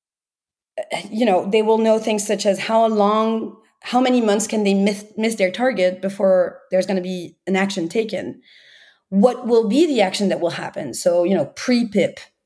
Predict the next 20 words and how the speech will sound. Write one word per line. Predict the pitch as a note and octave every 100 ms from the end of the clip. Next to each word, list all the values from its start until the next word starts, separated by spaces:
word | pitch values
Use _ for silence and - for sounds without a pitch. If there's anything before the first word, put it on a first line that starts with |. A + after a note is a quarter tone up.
| -
pip, | A3+ F3+ - - -
and | F3 E3+
when | E3+
I |
say | E3+ F3
pip, | F#3 F3
I |
mean, | E3+ E3 D#3 - _
uh, | F3 D#3
performance, | - G3 F#3+ E3+ E3+ -
uh, | F3+ D#3+ -
improvement | F#3+ G3 E3 E3
plan. | E3 D3 G3 - _ _ - - - - -
And | A3+ A#3+ G3+
there | B3+
should | E4 C4+
never | B3+ B3+ C#4+
be | B3+ A#3+ -
any | A3 A3+
surprises. | G#3+ G3 G3 E3 D3 - -